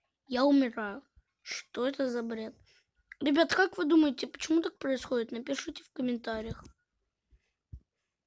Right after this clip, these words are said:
Я сдох опять из-за этой хрени, которая вылезла. У меня так уже и планшет скоро может сесть. Из-за того, что я не могу этот пройти уровень, мне вылезает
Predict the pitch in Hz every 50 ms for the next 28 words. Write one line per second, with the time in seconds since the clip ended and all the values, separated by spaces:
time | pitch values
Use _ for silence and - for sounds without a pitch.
0 | - - _ - _ - 285 285 269 240 240 277 320 359 - 392 285 240 254 262
1 | 269 269 - 269 240 247 247 240 240 - - - - - - - 233 226 220 220
2 | 196 - _ _ _ _ _ - - - - 262 302 330 330 311 247 233 226 220
3 | 220 220 226 233 226 220 220 - _ _ _ _ _ _ _ _ _ _ _ _
4 | - _ _ _ - - - - - - 330 427 453 453 494 - - 440 415 403
5 | 403 370 403 392 392 392 381 - 381 349 285 - - - - 262 247 247 240 233
6 | 233 240 226 - - - - - 277 247 220 226 - - - _ _ - - _
7 | _ - - - - 262 254 262 294 269 - 320 311 320 311 - - 294 262 254
8 | 269 285 311 320 302 302 277 254 302 311 - - - _ - - 294 294 277 285
9 | - - 262 247 247 262 285 285 285 277 277 269 - - - - - - 254 277
10 | 277 294 311 339 330 320 311 302 302 311 302 311 302 302 311 302 -